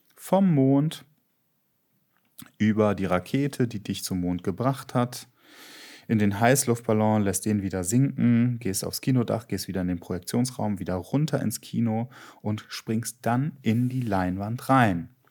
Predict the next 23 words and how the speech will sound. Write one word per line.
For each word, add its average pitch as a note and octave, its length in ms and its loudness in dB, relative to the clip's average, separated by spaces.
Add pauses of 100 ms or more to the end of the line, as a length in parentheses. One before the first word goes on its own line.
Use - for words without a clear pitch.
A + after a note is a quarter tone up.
(360)
Also G2+ 180 -4
das A#2 180 -2
ist - 140 -10
dann G#2 100 0
die G2+ 100 -6
Reassoziation A2 1300 -2 (840)
und C3+ 600 4 (200)
es G2 120 -2
ist G2 120 -6
immer G2 160 0
noch F#2 160 -4
schwarz-weiß, G2+ 720 -6
reassoziieren - 840 -4
über G2 200 -6
den F#2+ 380 -6
gesam-, G2 460 -6 (100)
über G2 160 -4
diese F#2+ 240 -8
ganzen G2+ 320 -6
Stationen. G#2 1080 -2 (2250)
Und C3 400 4
dann, D3 480 4 (640)
mm, C3+ 400 4